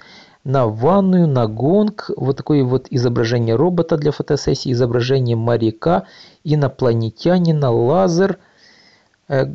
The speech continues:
г-, гольфовая площадка, синтезатор, телепорт, три батута, волейбольный мяч, погрузчик, наушники. Ну, в принципе, дру-, друзья, лавовая лампа, вот ещё баскетбольный мяч, вентилятор.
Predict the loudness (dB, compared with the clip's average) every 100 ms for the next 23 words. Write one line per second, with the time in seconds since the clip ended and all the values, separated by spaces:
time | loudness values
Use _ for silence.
0 | -10 -8 -8 -2 0 2 0 0 -2 0
1 | 0 0 -2 -2 -2 -4 0 0 -2 -4
2 | 0 0 -2 -8 -4 -4 -2 -2 0 0
3 | -2 -2 -6 -4 -2 -2 -2 -2 -2 -2
4 | -8 _ -20 -20 _ -6 -2 0 0 -2
5 | -2 -4 -2 -2 0 0 0 0 0 0
6 | 0 0 2 0 -2 _ -20 -20 _ _
7 | _ _ -4 -2 0 0 0 -2 -6 -8
8 | -4 -2 0 0 -4 -8 -4 -2 -4 -4
9 | -6 -4 -6 -6 -4 -2 -4 -4 -2 0
10 | 0 2 2 2 2 2 0 0 -2 -2
11 | -2 -4 -20 _ -6 -4 -2 -2 -4 -10
12 | -2 0 2 2 0 0 0 -2 -2 -6
13 | -2 0 0 -2